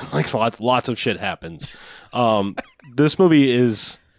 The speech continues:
I will say, difficult to watch at times. Both of the movies ha-, are kinda, like, drive, and, like, there's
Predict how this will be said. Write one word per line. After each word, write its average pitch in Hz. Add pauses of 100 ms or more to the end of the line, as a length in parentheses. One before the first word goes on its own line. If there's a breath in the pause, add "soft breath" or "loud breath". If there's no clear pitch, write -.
(1500)
I 104
will 107
say, 107
difficult 113
to 113
watch 107
at 143
times. 180
Both 240
of 190
the 151
movies 131
ha-, 117
are 120
kinda, 131
like, 117
drive, 101
and, 101
like, 98
there's 98